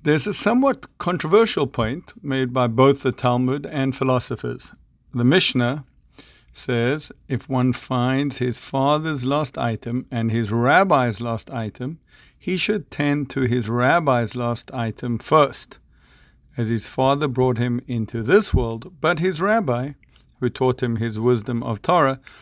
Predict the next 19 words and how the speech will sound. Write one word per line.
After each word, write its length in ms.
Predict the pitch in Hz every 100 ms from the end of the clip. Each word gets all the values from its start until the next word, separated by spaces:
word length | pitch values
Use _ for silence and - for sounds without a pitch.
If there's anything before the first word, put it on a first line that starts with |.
| _ -
brings 320 | 156 175 139
him 320 | 135 131 135 - -
to 160 | -
the 100 | 123
life 460 | 117 104 101 98 - _ -
to 140 | 117
come. 400 | - 123 127 107 _ _ _ - _ _ - - _ - -
If, 140 | 214
however, 480 | 156 135 147 131 120
his 180 | 117 -
father 380 | 147 151 120
is 240 | 120 135 110
a 80 | 117
Torah 320 | 120 120 113
scholar, 500 | - 175 208 127 143 _ _ _ - -
and 180 | 120
therefore 340 | 117 117 - 117
does 280 | 110 110 107
both, 500 | 135 160 139 -